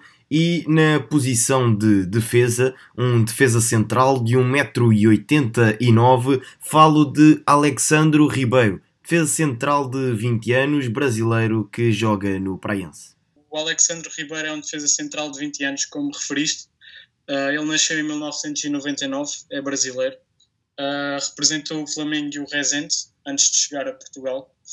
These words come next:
Speaker 2: Ah, ele chegou a Portugal a meio da temporada passada para representar o Praiense, onde realizou dez jogos e inclusive fez os quatro jogos da fase final que a, que a equipa realizou.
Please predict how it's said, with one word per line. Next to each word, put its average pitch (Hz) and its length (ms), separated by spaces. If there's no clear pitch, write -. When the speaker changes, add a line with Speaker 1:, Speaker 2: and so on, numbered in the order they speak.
Speaker 2:
Ah, 143 120
ele 160 140
chegou 175 300
a 175 40
Portugal 160 720
a 156 80
meio 160 160
da 160 100
temporada 156 460
passada 156 500
para 160 180
representar 151 540
o 143 120
Praiense, 143 640
onde 143 200
realizou 151 540
dez 143 280
jogos 147 420
e 147 600
inclusive 147 500
fez 143 260
os 147 120
quatro - 340
jogos 139 340
da 143 140
fase 143 340
final 139 320
que 139 200
a, 131 300
que 131 120
a 131 60
equipa 131 340
realizou. 127 580